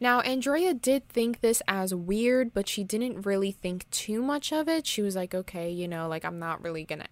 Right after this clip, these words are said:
ask about it. Maybe he has a reasoning for it." And so, as I said, his shift was supposed to end at eleven P M, but Matthew clocked out at eight P M instead of eleven P M, a whole three hours before his shift was supposed to end.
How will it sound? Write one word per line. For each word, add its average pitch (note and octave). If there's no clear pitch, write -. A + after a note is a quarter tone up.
ask E3+
about F3+
it. F3
Maybe E3+
he F3
has E3+
a E3
reasoning A3+
for G3+
it." G3
And F3
so, F3
as A#3+
I C4+
said, F#3+
his G3
shift C#4
was D#4+
supposed A3
to -
end F3+
at E3+
eleven E3
P E3
M, F3+
but A3
Matthew A#3+
clocked -
out F#3
at F3
eight B3
P F3+
M D#3+
instead F3+
of E3
eleven A3
P E3
M, D#3
a F3+
whole F#3+
three A#3+
hours G3+
before F3
his F#3
shift -
was E3
supposed -
to -
end. F3+